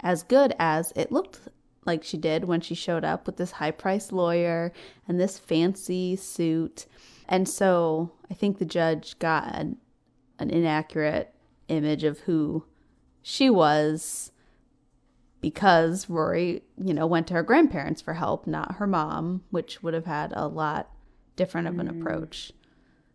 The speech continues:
Speaker 1: So I think that was just kind of consequence for her actions. Not that she could have judged what the judge would have done, because as we see in modern day court cases,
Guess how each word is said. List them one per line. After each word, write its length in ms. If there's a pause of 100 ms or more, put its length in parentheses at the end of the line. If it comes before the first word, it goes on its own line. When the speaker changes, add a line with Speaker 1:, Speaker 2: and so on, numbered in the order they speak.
(180)
Speaker 1:
So 380
I 80
think 180
that 140
was 120
just 160
kind 200
of 100
consequence 800
for 320
her 160
actions. 460
Not 180
that 140
she 120
could 180
have 120
judged 560 (140)
what 200
the 60
judge 540 (420)
would 80
have 100
done, 280
because 600
as 200
we 100
see 400
in 320
modern 320
day 180
court 260
cases, 540